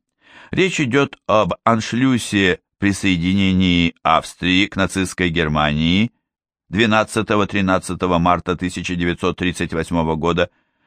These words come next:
Аншлюс стал возможен после разгрома австрийскими правительственными войсками военных соединений социал-демократов в предместьях Вены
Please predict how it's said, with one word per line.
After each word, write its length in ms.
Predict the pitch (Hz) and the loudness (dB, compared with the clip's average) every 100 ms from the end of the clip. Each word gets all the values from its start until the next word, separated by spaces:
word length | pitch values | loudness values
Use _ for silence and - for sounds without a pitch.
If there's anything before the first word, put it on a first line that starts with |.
| _ - | _ -2
Аншлюс 600 | 143 - 185 214 185 - | 0 0 -2 -2 -4 -10
стал 300 | - 151 143 | -2 0 2
возможен 500 | 135 117 147 139 127 | 0 0 -2 0 -2
после 360 | - 120 - 107 | -2 -4 0 0
разгрома 640 | 101 65 110 117 110 - - | 0 0 0 2 2 0 -2
австрийскими 760 | 85 - 101 101 - 92 90 | -4 -4 -4 -4 -4 -2 -2
правительственными 920 | - 85 87 - 87 - 82 87 87 85 | -2 -4 -4 -4 -8 -6 -4 0 0 0
войсками 720 | 80 82 - 120 127 113 - _ _ _ - | 0 -2 -2 -2 2 0 -2 _ _ _ -8
военных 720 | 107 117 107 117 104 104 107 | 0 2 2 0 0 0 0
соединений 720 | - 95 85 87 92 104 101 92 | 0 0 0 0 0 2 2 0
социал-демократов 1040 | 90 95 90 82 87 82 - 92 95 90 | -4 0 2 2 0 0 0 0 0 -4
в 20 | |
предместьях 720 | 73 78 85 90 - 90 - | -6 -4 -2 -4 -2 -4 -4
Вены 440 | 73 78 78 104 | -4 -2 0 -2